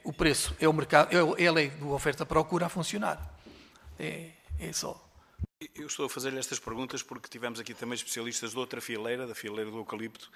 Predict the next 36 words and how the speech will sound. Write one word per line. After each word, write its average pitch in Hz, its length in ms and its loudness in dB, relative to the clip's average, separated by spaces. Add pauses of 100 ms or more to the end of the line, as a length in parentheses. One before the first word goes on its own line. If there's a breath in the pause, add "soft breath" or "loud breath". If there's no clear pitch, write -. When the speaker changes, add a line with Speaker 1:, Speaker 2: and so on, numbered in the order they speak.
(360 loud breath)
Speaker 2:
que - 80 -10
nos 127 140 -2
garantiram 127 480 -2 (200)
que - 100 -10
o 139 60 0
eucalipto 127 360 -6
não, 127 120 -6 (480)
só - 200 6
perde. 110 320 4
Portanto, - 360 -8
se - 120 -2
a 113 200 -4
madeira 120 260 -2
ardida 120 300 -4
não 110 80 -10
serve 113 180 -6
para 107 120 -8
nada, 135 200 0
nem 117 100 -8
serve 110 200 -4
para 113 80 -4
a - 20 0
indústria 107 240 -8
do 110 80 -10
papel, 107 160 -8
nem 127 100 -4
nada, 156 240 0 (240 loud breath)
mas 151 400 -2
no 127 80 -10
caso 117 300 -4
da, 120 220 -2
do, 117 520 -18
da 110 120 -12
fileira 113 320 -8
do 110 60 -12
pinheiro 123 380 -8